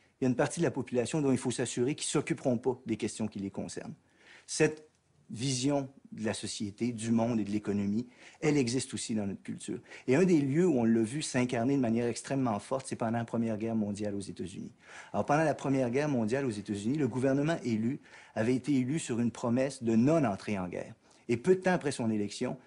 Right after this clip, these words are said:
euh, pour des raisons qui tiennent à la politique intérieure en particulier et au rôle des industriels aux États-Unis, euh, le gouvernement a décidé d'entrer dans ce conflit, de participer à ce conflit-là. Il s'est donc trouvé avec un problème grave, c'était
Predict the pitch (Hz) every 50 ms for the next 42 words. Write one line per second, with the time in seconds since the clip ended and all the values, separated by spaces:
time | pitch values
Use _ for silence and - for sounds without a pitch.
0 | - - - - _ - - 107 98 - - _ _ _ - - 147 139 123 127
1 | 123 113 120 113 107 113 135 131 120 - - - 127 120 113 101 104 101 - -
2 | 107 107 107 - 127 120 - 110 107 95 - 107 95 98 104 107 120 131 143 147
3 | 113 107 - 101 - - - - 98 95 98 107 - 147 143 127 110 101 98 95
4 | 110 123 120 120 110 107 104 98 92 92 - - - 101 110 113 113 104 95 101
5 | 95 - 101 101 101 98 95 101 107 - - - - - - - - - - -
6 | 113 113 107 113 120 123 123 123 123 131 123 131 151 156 143 131 123 117 - -
7 | 123 135 135 117 117 131 139 127 - - - 123 110 - _ _ _ _ _ _
8 | _ _ - 98 90 - - 95 87 - - - 101 107 104 - 147 - - -
9 | - - 123 - 120 107 98 - - 87 - - - - - - _ - - -
10 | - - - _ - - - 123 135 151 143 - - 139 127 151 147 135 113 -
11 | 110 104 - - 107 110 113 110 107 104 98 110 143 170 185 165 - - - 139
12 | 135 131 - 147 160 165